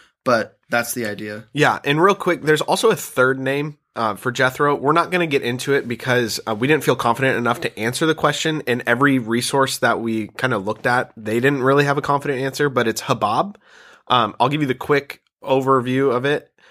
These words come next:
Speaker 2: Basically, Habab could be, um, essentially the, the leader of the tribe. Um, but that's about the best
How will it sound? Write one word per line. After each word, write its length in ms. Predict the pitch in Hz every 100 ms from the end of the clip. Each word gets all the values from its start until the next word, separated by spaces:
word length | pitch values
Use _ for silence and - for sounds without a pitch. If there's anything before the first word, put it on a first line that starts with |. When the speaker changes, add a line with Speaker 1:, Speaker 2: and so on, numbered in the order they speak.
| _ _
Speaker 2:
Basically, 520 | 131 135 131 139 143
Habab 440 | 127 120 117 120 123
could 220 | 123 110
be, 340 | 123 120 117 - - _ -
um, 460 | 120 104 90 92 _ _ _ _ -
essentially 440 | 123 156 147 135
the, 220 | 113 117 110
the 240 | 87 120
leader 400 | 113 117 113 113
of 180 | 101 101
the 100 | 95
tribe. 500 | - 87 85 95 _ - _ _
Um, 400 | 104 95 87 -
but 220 | - 107 98
that's 220 | 110 -
about 220 | 113 104
the 80 | 101
best 420 | 87 101 -